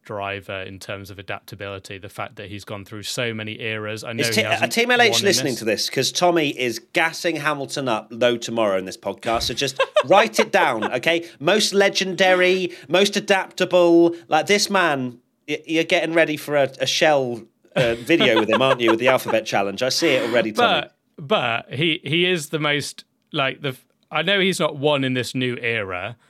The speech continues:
Speaker 1: um, but like we've m-, mentioned many times, not many people have. But he has adapted every year from, like, when he started to them completely changing the cars in, like,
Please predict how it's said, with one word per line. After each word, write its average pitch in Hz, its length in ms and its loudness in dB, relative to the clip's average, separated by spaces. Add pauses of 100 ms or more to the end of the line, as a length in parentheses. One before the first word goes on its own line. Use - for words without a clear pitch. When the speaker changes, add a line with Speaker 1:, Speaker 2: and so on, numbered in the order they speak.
(340)
Speaker 1:
um, 110 320 -6
but 107 220 -8
like 113 220 -6
we've 107 200 -12 (140)
m-, 123 180 -12
mentioned 127 380 -6
many 170 180 0
times, 127 280 -6
not 135 120 -10
many 131 140 -8
people 123 260 -8
have. 117 300 -6 (240)
But 135 340 -2 (440)
he 143 140 0
has 151 160 -2
adapted 135 680 -4
every 123 320 -2
year 120 320 -2
from, 104 380 -8
like, 104 500 -6 (300)
when 113 180 -6
he 113 80 -6
started 110 680 -6
to - 260 -18
them 101 340 -12 (440)
completely 127 480 -6
changing 113 400 -6
the 110 60 -12
cars 107 440 -6
in, 101 120 -12
like, 98 360 -12